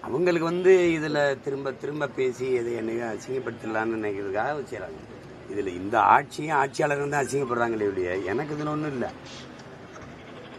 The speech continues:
இப்ப நீ இவ்வளவு தீவிரம் காட்டுறீங்க, அந்த அண்ணா பல்கலைக்கழகத்துல அந்த பொள்ளாச்சி பாலியல் வன்கொடுமையில நடந்த இந்த பாலியல் இதெல்லாம் இவ்வளவு தீவிரம் காட்டலையே. நான் ஏற்கனவே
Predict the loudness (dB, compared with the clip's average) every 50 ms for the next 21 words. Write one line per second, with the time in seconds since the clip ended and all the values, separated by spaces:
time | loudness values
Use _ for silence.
0 | -16 -16 -8 -8 -6 -4 -4 -6 -8 -2 8 10 10 12 12 10 8 6 4 4
1 | 4 6 6 6 4 4 0 -2 -2 0 0 2 2 2 2 2 0 0 0 2
2 | 4 4 4 4 2 2 2 2 -2 -2 -2 -2 -2 -2 -2 -2 -2 -2 -2 -2
3 | -2 -2 -2 -2 -2 -2 -2 -4 -2 -2 -2 -2 0 -2 -2 -2 -4 -2 -2 0
4 | 0 0 0 0 0 0 0 -2 -2 -2 -2 -4 -4 -4 -4 -4 -6 -6 -8 -10
5 | -14 -20 -20 -20 -20 -20 -20 -20 -20 -20 -20 -20 -20 -18 -10 -6 -2 -2 0 0
6 | 2 2 2 2 2 0 0 0 0 -2 -4 -6 -8 -4 -2 -2 0 0 0 0
7 | 0 -2 -2 -4 -4 -2 -2 -2 -2 -4 -4 -6 -6 -6 -6 -6 -4 -4 -2 0
8 | 0 0 -2 -2 -4 -6 -4 -4 -6 -6 -8 -10 -14 -16 -16 -16 -16 -18 -18 -18
9 | -18 -20 -20 -20 -18 -20 -20 -20 -18 -18 -18 -18 -18 -20 -20 -18 -16 -16 -14 -14
10 | -14 -16 -16 -18 -18 -14 -10 -2 2 6 8 8 8 6 6 4 4 4 2 2
11 | 0 -2 0 0